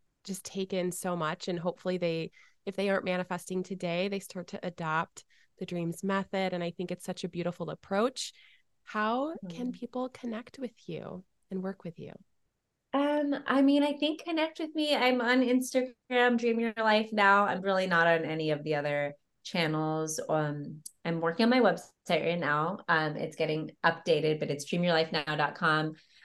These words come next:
Speaker 2: Um, I, I, in December, I'm gonna have, um, I'm offering for the first time, like, a little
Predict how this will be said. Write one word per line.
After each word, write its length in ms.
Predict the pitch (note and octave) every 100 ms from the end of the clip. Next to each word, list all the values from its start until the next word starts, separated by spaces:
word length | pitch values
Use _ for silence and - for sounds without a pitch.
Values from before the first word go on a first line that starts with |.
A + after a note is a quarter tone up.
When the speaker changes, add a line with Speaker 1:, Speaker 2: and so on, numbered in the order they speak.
| - -
Speaker 2:
Um, 240 | F3+ F3+ -
I, 540 | G3 G3+ G#3 G#3+ G#3 - _ -
I, 340 | F#3+ G#3 G#3 -
in 280 | - - B3+
December, 420 | D4+ D#4 D#4 D4+
I'm 200 | B3+ A#3
gonna 180 | A#3 A3
have, 480 | A#3 A3 G3+ G3 F#3+
um, 720 | - F#3 F3 E3 D#3+ D#3 - _ _ _ -
I'm 220 | F#3+ F#3 -
offering 360 | F#3+ F#3+ F#3+
for 60 | G3+
the 120 | F#3
first 280 | - F3 F3
time, 240 | F#3 E3+
like, 160 | E3+ E3
a 60 | D#3+
little 540 | E3 E3 D#3+ D#3+ E3